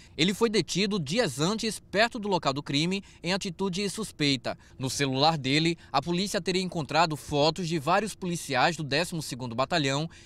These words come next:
e uma conversa com o detento que ordenava que ele conseguisse uma pistola ponto quarenta, do mesmo tipo da que foi roubada do policial assassinado.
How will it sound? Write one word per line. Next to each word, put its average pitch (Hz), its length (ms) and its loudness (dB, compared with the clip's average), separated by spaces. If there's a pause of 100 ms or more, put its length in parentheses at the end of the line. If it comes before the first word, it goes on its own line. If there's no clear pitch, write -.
(120)
e 208 80 -2
uma 226 120 0
conversa 131 560 -2
com 139 140 -6
o 170 60 -4
detento 160 580 -2 (240)
que 180 100 -2
ordenava 147 600 2
que 151 120 -2
ele 170 140 2
conseguisse 190 720 -4
uma 190 100 0
pistola 180 460 0
ponto 185 280 -6
quarenta, 151 560 0 (320)
do 170 140 -4
mesmo 247 460 0
tipo 180 440 2 (220)
da 127 140 0
que - 80 -16
foi 160 120 0
roubada 143 480 4
do 113 120 -10
policial 139 420 0
assassinado. 123 720 0